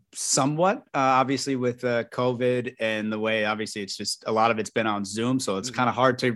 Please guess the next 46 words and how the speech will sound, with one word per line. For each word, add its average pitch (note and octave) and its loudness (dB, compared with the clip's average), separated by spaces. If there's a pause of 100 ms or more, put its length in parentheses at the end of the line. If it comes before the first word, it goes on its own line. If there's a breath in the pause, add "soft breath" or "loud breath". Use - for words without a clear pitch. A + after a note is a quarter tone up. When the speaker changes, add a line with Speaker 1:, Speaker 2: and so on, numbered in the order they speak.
Speaker 1:
really D3+ 4
gauge C#3+ 4
reactions, C3+ -2
a B2 -6
little B2+ -2
bit A#2 -4
different, B2 -4
uh, A#2 2
when A2+ -2 (400 loud breath)
you A2+ -2
were B2 4
able A#2+ 4
to A2+ -8
go A#2+ 0
in A#2 -2
the A2+ -2
locker A#2+ 0
room A#2 -4
and G#2+ -8
kinda A2+ -4
pull C3 -2
somebody A#2+ 0
aside D3 2
and C#3+ -2
be C#3+ 2
able C#3 -2
to B2+ -14
talk C3+ -2
to C#3 0
'em. C3+ -2
So A#2+ -2 (500 soft breath)
obviously, D#3+ 4
I C#3+ 4
think, C#3 0
you C#3 2
know, C3 2
just B2+ -6
even C3+ 0
throughout C3+ 2
the B2 -2
game, C3 0
you B2+ 2
pick B2+ -6
up B2+ -2
on B2+ -2
things. B2 -4